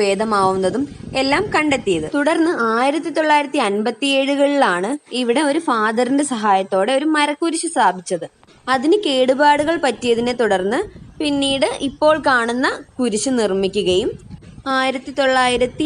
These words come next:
എൺപത്തിയേഴോടുകൂടി ഇതൊരു തീർത്ഥാടന കേന്ദ്രമായി പ്രഖ്യാപിക്കുകയും ചെയ്തു. ഇപ്പോൾ ഇതൊരു തീർത്ഥാടന കേന്ദ്രവുമാണ്,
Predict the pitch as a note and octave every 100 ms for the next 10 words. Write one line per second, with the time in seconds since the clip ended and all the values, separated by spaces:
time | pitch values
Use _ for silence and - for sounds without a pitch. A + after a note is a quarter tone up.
0 | C#4 A#3 A#3 A#3 C4+ A#3+ A3+ A3+ A#3 A#3
1 | A3 A#3 D4+ E4 B3 A#3 B3 - D#4 D4
2 | C#4 D#4+ D#4+ E4 E4 D4 C4 B3+ C4 B3
3 | C#4 F#4+ C4 - C4 A#3+ A3+ A#3 A#3+ D#4
4 | D#4+ F3+ E3 - _ _ - - - -
5 | - C4 C4 F4+ E4+ F#4+ G#4 B3+ B3 C4
6 | C4 C#4 D4+ C#4+ B3 B3 B3 D4 C#4+ B3+